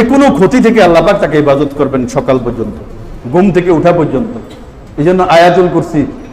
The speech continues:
তেলাওয়াত করা। নামাজের, পাঁচ ওয়াক্ত নামাজের পরে যেরকম আ-, আয়াতুল কুরসির আমল,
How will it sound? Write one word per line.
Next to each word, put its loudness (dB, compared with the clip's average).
তেলাওয়াত 4
করা। -6
নামাজের, 4
পাঁচ 2
ওয়াক্ত 2
নামাজের 2
পরে 2
যেরকম 2
আ-, 4
আয়াতুল 2
কুরসির -2
আমল, 2